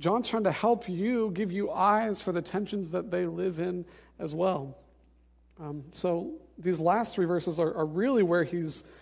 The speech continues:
trying to help us see how people begin to come to God. Okay, so this is the judgment. The light has come into the world. People love darkness. I started in verse nineteen. Rather than the light, because their deeds are evil.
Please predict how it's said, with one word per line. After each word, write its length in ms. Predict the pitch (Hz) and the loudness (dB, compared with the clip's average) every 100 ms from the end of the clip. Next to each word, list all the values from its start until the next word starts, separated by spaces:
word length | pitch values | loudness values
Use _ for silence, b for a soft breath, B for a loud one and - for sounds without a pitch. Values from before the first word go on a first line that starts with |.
| B B | B B
trying 400 | - 202 233 247 | -6 -4 0 2
to 100 | 185 | 2
help 400 | 147 175 196 - - b b b | 4 2 2 -2 -20 b b b
us 240 | - 180 - | -2 0 0
see 400 | - 170 156 143 | -2 -2 -4 -4
how 200 | 156 160 | -6 -6
people 320 | 156 175 156 | -4 -4 -4
begin 320 | 151 147 143 | -6 -6 -6
to 80 | 139 | -8
come 420 | - 139 131 127 - _ _ | -12 -12 -12 -14 -20 _ _
to 80 | 131 | -16
God. 360 | 131 120 110 117 _ _ _ _ _ | -14 -14 -16 -20 _ _ _ _ _
Okay, 260 | - 151 151 | -12 -6 -6
so 220 | 147 165 | 0 2
this 180 | 160 185 | 2 2
is 80 | 220 | 2
the 80 | 214 | 2
judgment. 340 | 175 165 165 | 2 0 -2
The 80 | 147 | -2
light 220 | 151 165 | -2 0
has 140 | 170 | -2
come 160 | - 170 | -2 0
into 80 | 180 | 2
the 80 | 180 | 2
world. 420 | 147 139 139 175 B B B | 2 0 0 -4 B B B
People 320 | 196 180 160 | 0 4 6
love 220 | 160 180 | 8 6
darkness. 380 | 165 - 160 156 | 6 0 -4 -6
I 60 | 143 | -8
started 400 | - 151 156 156 | -4 -2 -2 -2
in 80 | |
verse 240 | 147 160 151 | 0 0 0
nineteen. 440 | 156 160 139 135 - _ b b b b | -6 -6 -10 -12 -18 _ b b b b
Rather 280 | 156 185 196 | 4 6 6
than 140 | 185 | 4
the 80 | 190 | 4
light, 240 | 160 151 | 6 4
because 280 | 160 - 160 | 2 2 4
their 100 | 170 | 4
deeds 260 | 160 151 147 | 2 0 0
are 80 | 165 | -2
evil. 420 | 208 175 131 | 0 -2 -4